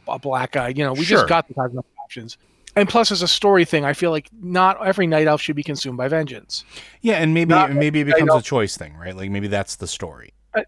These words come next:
Speaker 1: the idea of a new group of Night Elves who are now dedicated to vengeance and who are, you know, possibly permanently unforgiving. Like, they're never gonna, they, this,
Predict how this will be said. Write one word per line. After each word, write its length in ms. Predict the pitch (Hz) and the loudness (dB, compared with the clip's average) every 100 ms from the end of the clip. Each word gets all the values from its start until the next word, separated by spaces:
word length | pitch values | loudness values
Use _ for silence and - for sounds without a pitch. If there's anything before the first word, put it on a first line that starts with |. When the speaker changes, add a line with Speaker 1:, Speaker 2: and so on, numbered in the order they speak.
| - | 0
Speaker 1:
the 120 | 214 | 2
idea 260 | 208 254 262 | 2 4 4
of 120 | 214 | 4
a 100 | 185 | 0
new 300 | 175 190 156 | 0 -2 -4
group 340 | 151 165 165 | -2 0 0
of 140 | 147 143 | -2 0
Night 240 | 156 160 | -2 0
Elves 240 | 147 135 | 0 -2
who 160 | - 143 | -6 -6
are 80 | 135 | -4
now 160 | 139 | -4
dedicated 680 | 131 139 147 - 139 135 127 | -4 -4 -4 -4 -4 -4 -6
to 340 | - 135 127 131 139 | -8 -8 -8 -12 -12
vengeance 680 | 123 139 135 131 127 - - - - | -4 -4 -4 -6 -6 -10 -10 -20 -8
and 140 | 151 147 | -6 -2
who 220 | 180 160 | -2 2
are, 360 | 156 143 135 - _ _ _ | 4 4 0 -6 _ _ _
you 160 | 165 151 | -2 0
know, 320 | 135 127 123 _ _ _ - | 0 -4 -8 _ _ _ 0
possibly 680 | 180 214 220 247 214 160 | 4 4 2 -2 -2 -4
permanently 540 | 139 - 175 196 180 156 | -6 0 2 2 0 0
unforgiving. 640 | 160 165 143 170 151 - _ - | 0 -2 0 2 0 -10 _ -8
Like, 140 | 139 | -4
they're 160 | 151 143 | 0 0
never 340 | 139 147 156 | 2 2 2
gonna, 300 | 151 147 143 139 | 2 2 0 0
they, 180 | 139 131 - | -2 -4 -4
this, 260 | 143 - | -4 -4